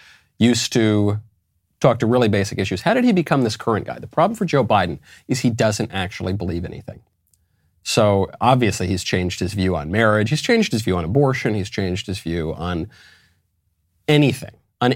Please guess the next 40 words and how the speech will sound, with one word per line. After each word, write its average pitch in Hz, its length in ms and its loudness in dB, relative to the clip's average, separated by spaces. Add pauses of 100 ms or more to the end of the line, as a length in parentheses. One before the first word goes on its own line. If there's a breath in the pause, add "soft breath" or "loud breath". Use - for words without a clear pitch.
anything 170 420 4
that 151 80 2
is 120 140 2
convenient 117 460 0
for 80 100 -10
him. 95 160 -8
He 95 80 -2
wakes 110 260 0
up 170 80 -2
in 165 80 0
the 165 60 4
morning, 127 320 2
licks 107 160 -4
his 117 100 -6
finger, 98 260 -2
puts 117 280 -4
it 143 40 0
in - 60 -4
the 110 100 -2
air, 101 120 -2
figures 107 340 -4
which 101 140 -4
way 92 100 -2
the 95 80 -2
wind 175 180 2
is 147 120 2
blowing, 110 280 0
and 95 140 -2
then 98 240 -2 (260 soft breath)
that 104 360 2 (500)
d-, 117 140 -2 (160)
determines 110 600 0
what 98 260 -2
he 110 120 -4
is 95 140 -2
going 90 240 -4
to - 80 -4
believe 90 400 -2
that 80 260 -4
day. - 360 0